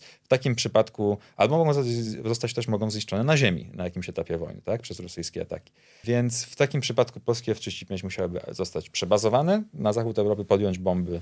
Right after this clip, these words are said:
i wtedy je zrzucić, co jest bardziej skomplikowaną operacją, ale możliwą do wykonania.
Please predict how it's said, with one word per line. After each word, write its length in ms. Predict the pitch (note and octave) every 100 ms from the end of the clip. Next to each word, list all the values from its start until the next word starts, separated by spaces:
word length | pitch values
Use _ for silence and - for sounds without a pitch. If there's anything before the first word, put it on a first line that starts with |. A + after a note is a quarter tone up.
| -
i 40 | -
wtedy 340 | - F#2+ G2+ A2+ _ -
je 140 | F#2+
zrzucić, 180 | F#2+ G2 F3+ G3 - _
co 120 | -
jest 400 | G#2+ - - - -
bardziej 300 | F#2+ G#2 C3
skomplikowaną 640 | - B2 B2 B2 A#2+ A#2
operacją, 460 | A#2 A#2 A#2+ A#2+ A2+
ale 360 | G#2 F#2+ F#2 F#2+ - _ _
możliwą 440 | G#2 G#2 F#2 F2 E2+
do 80 | E2
wykonania. 520 | F2 F2 G#2+ E3